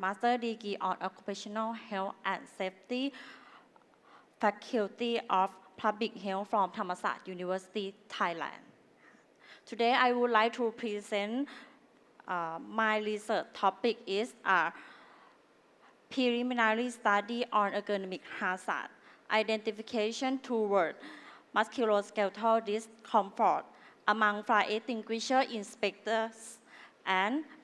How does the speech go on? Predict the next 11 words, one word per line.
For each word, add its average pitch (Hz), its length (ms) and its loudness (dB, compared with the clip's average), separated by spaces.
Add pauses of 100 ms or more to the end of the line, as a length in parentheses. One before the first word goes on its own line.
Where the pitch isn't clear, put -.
(400)
in 247 240 2
one 214 500 4
industrial 220 560 0
factory, 220 500 -2
Samut 214 320 -12
Prakan 190 640 2
Province, 190 480 -4 (340)
Thailand. 180 540 0 (640)
After 262 380 6
I 254 180 4
finish 233 320 -2